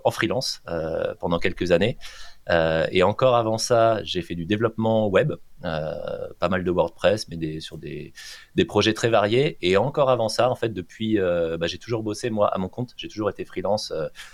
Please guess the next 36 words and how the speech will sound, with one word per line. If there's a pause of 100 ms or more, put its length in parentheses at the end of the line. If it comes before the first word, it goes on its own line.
(320)
euh,
depuis
que
j'ai
commencé
à
travailler
après
mes
études. (500)
Euh,
et
en
gros,
j'ai
été
éditeur
de
sites, (120)
euh, (100)
pendant,
euh,
une
quinzaine
d'années. (880)
Euh,
dans
différentes
thématiques,
euh,
sites
d'actualité,
sites,
euh,
plus,
euh,